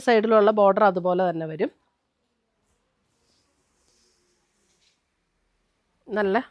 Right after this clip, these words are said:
ബോട്ടിൽ ഗ്രീൻ ഷെയ്ഡ്. അടുത്ത്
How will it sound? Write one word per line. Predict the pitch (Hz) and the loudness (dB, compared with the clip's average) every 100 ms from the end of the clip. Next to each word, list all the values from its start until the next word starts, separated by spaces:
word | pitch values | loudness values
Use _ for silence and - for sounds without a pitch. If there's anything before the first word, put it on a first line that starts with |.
| 196 | -4
ബോട്ടിൽ | 185 196 202 180 | -2 -2 -4 -6
ഗ്രീൻ | 165 156 139 | -8 -8 -10
ഷെയ്ഡ്. | - 139 - _ _ _ _ _ _ _ _ _ _ _ _ _ _ _ 254 254 _ _ _ _ _ _ _ _ _ _ _ _ _ _ _ _ _ _ _ _ _ _ _ _ 247 | -16 -18 -20 _ _ _ _ _ _ _ _ _ _ _ _ _ _ _ _ _ _ _ _ _ _ _ _ _ _ _ _ _ _ _ _ _ _ _ _ _ _ _ _ _ -6
അടുത്ത് | 254 277 | -2 2